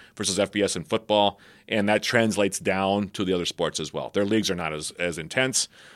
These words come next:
Uh, the recruiting is not nearly as, as high level. You're not going after your top, you know, hu-, one hundred recruits.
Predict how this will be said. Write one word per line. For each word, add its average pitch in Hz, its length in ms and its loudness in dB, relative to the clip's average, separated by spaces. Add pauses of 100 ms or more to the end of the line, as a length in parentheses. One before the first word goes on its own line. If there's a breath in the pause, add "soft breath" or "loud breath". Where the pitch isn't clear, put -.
(120)
Uh, 90 140 0
the 87 100 -2
recruiting 107 400 0
is 90 160 -2
not 92 260 0
nearly 92 400 2
as, 85 340 0
as 80 260 -4
high 101 180 4
level. 110 420 4
You're 101 120 2
not 95 220 0
going 92 240 0
after 90 380 0
your 82 180 -4
top, 87 480 -2
you 87 100 -10
know, 76 200 -6
hu-, 90 300 -6
one 98 120 2
hundred 90 320 -2
recruits. 123 500 2